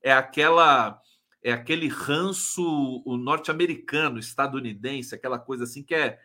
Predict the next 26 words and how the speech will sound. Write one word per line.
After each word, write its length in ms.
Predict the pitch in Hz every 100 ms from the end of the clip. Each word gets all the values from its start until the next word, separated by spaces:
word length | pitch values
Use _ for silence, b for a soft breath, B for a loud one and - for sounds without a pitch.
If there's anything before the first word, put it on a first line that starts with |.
| b _ -
podridão 800 | 180 147 143 117 104 135 139 117
mesmo, 560 | 110 113 113 98 104
né? 160 | 127 123
Forçação 800 | - - 147 - 123 - 139 139
de 100 | 120
barra. 480 | 101 120 131 135 - b _
O 40 |
cara 240 | - 139 131
muda 280 | 131 139 131
o 60 |
diretor, 400 | 120 123 113 143
fala, 200 | 139 120
"Não 180 | 143 147
vai 180 | 160 170
falar 340 | 170 160 160
mal 260 | 156 156 156
do 100 | 147
Lira 500 | 123 139 120 - - _ _
aqui 380 | 120 120 120 156
no 140 | 151 135
meu, 460 | 139 151 139 110 110
no 120 | 131
meu, 420 | 135 143 139 131
no 160 | 127 127
meu 240 | 131 131
negócio." 720 | 131 120 120 110 107 - -